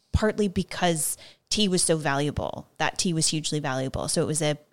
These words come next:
it had a real economic effect on the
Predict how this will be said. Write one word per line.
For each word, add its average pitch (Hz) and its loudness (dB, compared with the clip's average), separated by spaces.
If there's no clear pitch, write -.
it - -2
had 180 4
a 180 6
real 175 2
economic 165 -4
effect - -8
on 147 2
the 143 2